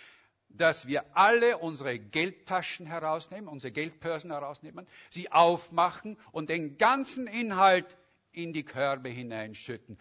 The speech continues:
Und Sie, liebe Frau, Sie werden sicher mit Vorbild vorangehen." Er hat gesagt, diese Dame hat einen hochroten Kopf bekommen,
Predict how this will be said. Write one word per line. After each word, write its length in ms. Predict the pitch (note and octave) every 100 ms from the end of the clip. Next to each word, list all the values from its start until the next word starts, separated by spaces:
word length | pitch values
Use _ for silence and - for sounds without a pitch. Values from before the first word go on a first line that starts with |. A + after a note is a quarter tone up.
| -
Und 200 | - F3+
Sie, 400 | D#3 - B3 C4+
liebe 240 | B3 A#3 A3+
Frau, 360 | - F#3+ F#3+ - - - -
Sie 220 | C#3+ B3
werden 220 | A#3+ A3+ G3+
sicher 380 | - C4+ A#3
mit 200 | G3+ D#3+
Vorbild 600 | - - G3+ G#3 F3+ F3+
vorangehen." 600 | - C#3 C#3+ C#3 A#2+ A2 - - _ B3 - _ C4 C#4 - F#4+ G#4 - - C#4 _ C4+ A#3+ _ - _ _ _ _ _ _ _ _ _ _ _ _ _ _ _ _ _ _ -
Er 140 | B2+
hat 120 | C3+
gesagt, 460 | D3 D3 C#3+ - - - _ _ _ -
diese 220 | A2+ B2
Dame 520 | C#3+ B2+ C#3 C3+ A#2
hat 240 | A#2+ A#2+ -
einen 340 | A2 A2 G2+
hochroten 920 | C3 D#3+ F3 - G#2+ B2+ A#2+ - G#2+ _
Kopf 260 | - D3+ _ _ -
bekommen, 600 | C3 _ B2 B2 B2